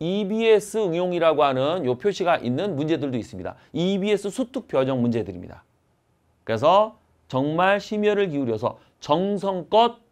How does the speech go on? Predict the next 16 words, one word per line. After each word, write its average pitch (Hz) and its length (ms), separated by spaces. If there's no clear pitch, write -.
정말 165 440
올 180 200
수능에 180 260
나올 139 260
만한 147 340
그런 127 260
유형의 139 260
문제들 127 480
준비를 127 360
했습니다. 90 440
난이도는 139 480
전반적으로 117 540
높고요. 107 520
알겠죠? 139 380
자, 180 360
그리고 202 480